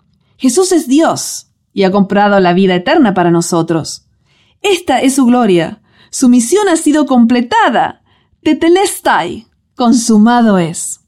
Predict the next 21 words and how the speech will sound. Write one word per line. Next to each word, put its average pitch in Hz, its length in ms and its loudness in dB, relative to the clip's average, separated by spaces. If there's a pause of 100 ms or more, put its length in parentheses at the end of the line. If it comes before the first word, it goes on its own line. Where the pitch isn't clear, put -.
(840)
Por 208 140 0
lo 185 160 2
tanto, 214 640 0 (500)
pongámonos 302 720 2
los 214 200 -2
lentes 220 440 2
de 196 60 0
la 170 120 0
fe 202 200 -4
en 208 100 2
Jesús 190 600 -4 (600)
y 240 140 0
vivamos 349 480 2
nuestra 240 320 -2
vida 226 340 2
con 175 140 -2
la 175 80 -2
seguridad 240 560 2
de 214 100 0
la 185 100 0
salvación. 170 760 -4